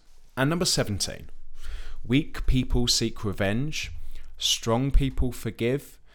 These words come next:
and intelligent people ignore. Life is far too short to waste any energy getting back at people.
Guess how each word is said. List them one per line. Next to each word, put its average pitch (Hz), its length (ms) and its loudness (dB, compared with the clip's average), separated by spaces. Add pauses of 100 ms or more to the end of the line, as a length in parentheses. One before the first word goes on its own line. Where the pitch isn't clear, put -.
(340)
and 101 160 -2
intelligent 110 720 -2
people 98 460 0
ignore. 90 560 -6 (960)
Life 123 460 2
is 110 180 -2
far 127 380 -2
too 131 240 -4
short 101 440 -2
to 101 120 -6
waste 92 340 -2 (120)
any 131 440 -2
energy 104 440 -2
getting 98 400 -4
back 82 260 -8
at - 140 -10
people. 73 400 -10